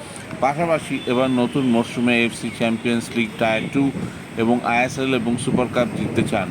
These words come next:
ডুরান্ড ফাইনাল জেতা হয়নি, সেটা পুষিয়ে দিতে চান এইসব টুর্নামেন্ট জিতে। পাশাপাশি ধীরাজ সিং এবং মোহনবাগানের অন্য রিজার্ভ গোলরক্ষকদেরও নিজের অভিজ্ঞতা ভাগ করে, শেয়ার করে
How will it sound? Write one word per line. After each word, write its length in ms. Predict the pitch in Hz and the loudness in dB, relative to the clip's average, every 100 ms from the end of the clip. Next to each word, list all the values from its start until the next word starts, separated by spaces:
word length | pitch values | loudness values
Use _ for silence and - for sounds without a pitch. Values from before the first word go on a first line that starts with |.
| 87 | 0
ডুরান্ড 320 | 113 123 131 123 | 2 2 2 0
ফাইনাল 360 | 117 117 120 120 | 0 2 0 0
জেতা 220 | 107 113 117 | 0 2 2
হয়নি, 280 | 120 127 139 - - - - - | 2 2 2 0 -4 -4 -2 0
সেটা 220 | 127 127 127 | 0 0 0
পুষিয়ে 360 | 127 - 139 127 | -2 -2 0 0
দিতে 200 | 117 123 117 | 0 0 2
চান 180 | 123 127 - | 0 0 0
এইসব 240 | 117 123 123 - | 2 2 0 0
টুর্নামেন্ট 480 | 117 117 113 120 127 - | 2 4 4 2 -2 -2
জিতে। 300 | 120 104 98 82 - - - - - - | 0 2 0 -2 -6 -10 -8 -8 -8 -2
পাশাপাশি 460 | 131 131 160 147 156 131 | 0 2 2 2 0 2
ধীরাজ 300 | 127 127 135 - | 2 4 2 0
সিং 140 | 135 131 113 | 0 0 0
এবং 140 | 123 127 120 | 2 4 4
মোহনবাগানের 580 | 117 131 123 120 123 117 | 2 2 0 0 0 0
অন্য 160 | 110 117 123 113 | 2 4 4 2
রিজার্ভ 280 | 104 123 110 | 2 2 0
গোলরক্ষকদেরও 800 | - 113 117 107 123 120 139 131 87 - - - - - | 0 2 2 0 -4 0 2 2 0 -8 -16 -16 -14 -2
নিজের 280 | 113 120 127 113 | 0 2 2 2
অভিজ্ঞতা 460 | 120 113 123 127 117 107 | 0 0 0 0 0 0
ভাগ 140 | 120 - | -2 -2
করে, 200 | 123 117 127 - - - - - - - - | -2 0 0 -4 -14 -16 -16 -16 -16 -16 -6
শেয়ার 260 | - 147 151 123 | 0 2 2 2
করে 200 | 123 113 | 2 2